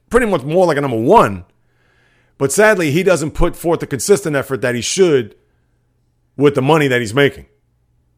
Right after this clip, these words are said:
And that's just not a knock on him. That's more of the way the system is in the N B A, where these players are gonna get play. Look at Ty-, Tobias Harris on these Sixers.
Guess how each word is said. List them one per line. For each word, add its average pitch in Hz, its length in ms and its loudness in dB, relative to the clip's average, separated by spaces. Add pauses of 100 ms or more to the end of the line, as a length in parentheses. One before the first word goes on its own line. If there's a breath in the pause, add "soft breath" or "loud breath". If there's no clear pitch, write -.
(600)
And 123 480 -2
that's 147 220 2
just 151 160 -4
not 135 120 0
a 123 60 -4
knock 127 220 -4
on 113 100 -2
him. 151 160 2
That's 120 200 -2
more 131 240 2
of 107 80 -6
the 113 80 -2
way 131 160 2
the 110 120 -2
system 135 360 -6
is 117 120 -6
in 117 80 -6
the 117 140 -2
N 117 100 -2
B 110 160 0
A, 139 140 4
where 113 160 -4
these 107 160 -10
players 127 320 -4
are - 20 -12
gonna 110 140 -8
get 104 100 -8
play. 131 140 -4
Look 135 160 0
at - 80 -12
Ty-, 135 280 2
Tobias 143 440 2
Harris 147 320 2
on 120 100 -6
these 117 140 -8
Sixers. 113 560 -4